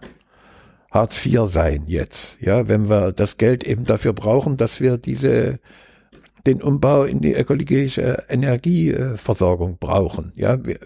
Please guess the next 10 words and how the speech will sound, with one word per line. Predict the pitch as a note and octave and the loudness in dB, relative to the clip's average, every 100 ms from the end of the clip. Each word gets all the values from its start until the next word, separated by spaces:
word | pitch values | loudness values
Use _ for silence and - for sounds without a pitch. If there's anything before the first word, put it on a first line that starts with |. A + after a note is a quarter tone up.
| - | -16
natürlich | D3 B2 A2+ F#3 - | -6 -4 0 -2 0
darf | D#3 D#3 | -2 0
niemand | D#3 D#3+ D3+ | -2 -2 0
verhungern | C#3+ B2 F#3+ G3 G3+ F3+ | 0 2 4 4 2 0
und | D3+ | -2
es | C#3 | 0
darf | D3+ D3+ | 0 2
auch | D3+ | 0
niemand | C#3 D3 D3 C#3+ | 0 0 -2 2
das. | F#3+ F#3+ | 2 0